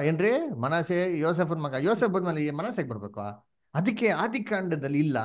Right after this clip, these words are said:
ಪ್ರಕಟಣೆಯಲ್ಲಿ ಐತ್ ನೋಡ್ರಿ ಅಂತೀನಿ. ಅಲ್ವರ? ವ್ಯತ್ಯಾಸ ಇದೆ ಪಟ್ಟಿಗಳು, ಲಿಸ್ಟು. ಆಮೇಲೆ ಅರಣ್ಯಕಾಂಡ ಎರಡನೇ ಅಧ್ಯಾಯದಲ್ಲಿ ಕೂಡ ಒಂದು ಪಟ್ಟಿ ಬರ್ತದೆ. ಅಲ್ಲಿ ನೋಡಿದ್ರೆ ದಾನ್ ಗೋತ್ರ ಬರ್ತದೆ, ಯೋಸೆಫ್ ಬರಲ್ಲ. ಎಲ್ಲಿ? ಅರಣ್ಯಕಾಂಡ ಎರಡನೇ ಅಧ್ಯಾಯದಲ್ಲಿ.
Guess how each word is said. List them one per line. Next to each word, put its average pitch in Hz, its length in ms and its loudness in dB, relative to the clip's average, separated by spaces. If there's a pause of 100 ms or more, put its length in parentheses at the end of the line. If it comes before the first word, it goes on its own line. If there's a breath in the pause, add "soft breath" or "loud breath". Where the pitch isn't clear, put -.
(240)
ಪ್ರಕಟಣೆಯಲ್ಲಿ 320 640 2
ಐತ್ 311 120 0
ನೋಡ್ರಿ 285 240 2
ಅಂತೀನಿ. 202 480 -2 (500)
ಅಲ್ವರ? 156 180 -2 (100)
ವ್ಯತ್ಯಾಸ 226 300 0
ಇದೆ 196 120 2
ಪಟ್ಟಿಗಳು, 175 420 0
ಲಿಸ್ಟು. 151 580 0 (380)
ಆಮೇಲೆ 233 600 2 (260)
ಅರಣ್ಯಕಾಂಡ 170 640 0
ಎರಡನೇ 151 500 0
ಅಧ್ಯಾಯದಲ್ಲಿ 151 280 2
ಕೂಡ 156 100 2
ಒಂದು 143 140 2
ಪಟ್ಟಿ 120 260 -4
ಬರ್ತದೆ. 107 400 -4 (920)
ಅಲ್ಲಿ 294 340 4
ನೋಡಿದ್ರೆ 156 480 2 (1120)
ದಾನ್ 269 360 2
ಗೋತ್ರ 220 280 2 (460)
ಬರ್ತದೆ, 214 540 2
ಯೋಸೆಫ್ 330 360 0
ಬರಲ್ಲ. 160 400 -4 (260)
ಎಲ್ಲಿ? 156 280 0
ಅರಣ್ಯಕಾಂಡ 131 520 -4
ಎರಡನೇ 117 260 -2
ಅಧ್ಯಾಯದಲ್ಲಿ. 101 380 -8